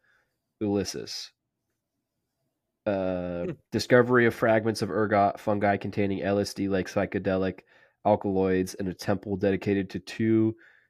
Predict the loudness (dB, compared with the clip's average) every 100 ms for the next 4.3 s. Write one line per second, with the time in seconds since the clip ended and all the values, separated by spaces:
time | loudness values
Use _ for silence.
0 | _ -2 -2 -2 -2 0 0 0 0 0
1 | -2 -2 0 -2 -4 -8 -10 -4 -4 -2
2 | -2 0 2 0 -2 -4 -4 -4 -2 -2
3 | -2 -8 -12 -14 -2 2 2 2 -2 -2
4 | 0 -2 -4